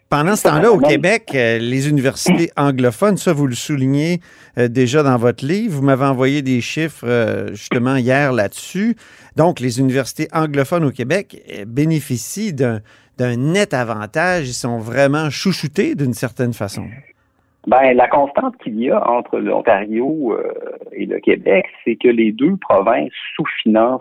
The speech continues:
Speaker 2: leurs universités de langue française. Ça, c'est une constante.
Speaker 1: Ah.
Speaker 2: Au, au Québec,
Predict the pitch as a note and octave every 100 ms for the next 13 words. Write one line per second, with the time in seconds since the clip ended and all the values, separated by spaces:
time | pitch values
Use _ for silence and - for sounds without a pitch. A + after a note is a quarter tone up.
0 | - F#2+ F#2 G#2+ F#2+ F#2+ - - A2 F2+
1 | F#2 - - - - - - _ - G2+
2 | F#2+ - F#2 F#2 F#2+ - - C#3+ - -
3 | - - - _ _ - - A#2 D3+ -
4 | - B2 - A2+ B2+ G#3+ B3